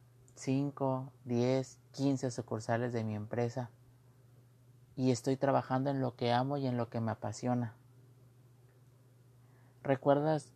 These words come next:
que me dijiste que por qué me iba de la casa donde estaba muy cómodo, tenía comida calientita, donde estaba con mis papás? Hoy estoy triunfando, estoy haciendo lo que quería hacer y estoy brindando un mejor futuro para mí y para los que amo.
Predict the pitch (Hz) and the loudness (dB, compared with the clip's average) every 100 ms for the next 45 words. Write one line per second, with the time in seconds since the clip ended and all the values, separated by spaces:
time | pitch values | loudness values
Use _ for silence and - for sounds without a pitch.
0 | - - - - - 135 127 127 117 151 | -20 -20 -20 -12 0 2 4 2 -2 -8
1 | - 147 - 131 131 127 143 143 143 139 | -6 -6 -4 -4 -4 -4 -4 -2 0 0
2 | 143 135 127 123 120 139 143 139 127 127 | 0 2 0 0 -2 -2 0 0 0 0
3 | 127 123 135 135 131 135 127 147 147 139 | -2 -4 0 0 0 -4 -4 -2 0 2
4 | 127 123 120 131 135 - 135 127 135 131 | 0 -4 -4 -2 -2 -2 -2 -2 -2 -2
5 | 123 117 135 135 131 123 123 123 131 135 | -4 -4 -4 -2 0 0 -4 -4 -4 -4
6 | 139 127 120 117 117 127 147 - - - | -2 -4 -4 -8 0 0 0 -14 -20 -20
7 | - - - - - - - - - - | -20 -20 -20 -20 -20 -20 -20 -20 -20 -20
8 | - - - - - - - - 120 123 | -20 -20 -20 -20 -20 -20 -18 0 2 2
9 | 120 127 120 120 113 123 127 127 - _ | 2 -2 0 -2 2 2 2 -2 -6 _
10 | - - - 123 - 131 131 127 123 123 | -20 -20 -8 -8 0 2 2 0 -2 0
11 | 123 113 - 117 - 117 120 120 113 - | -2 -4 -6 -12 -2 0 0 0 -2 -4
12 | 123 - - - - - - - - 131 | -6 -6 -20 -20 -20 -20 -20 -18 0 4
13 | 123 - 131 135 131 127 123 123 127 127 | 4 4 2 2 0 2 0 2 0 0
14 | 120 123 - 120 123 123 123 117 113 120 | -2 -4 -6 -6 -2 0 0 0 0 0
15 | 131 131 120 110 110 - 117 117 117 117 | -2 0 -2 0 -4 -6 -4 -2 -2 -6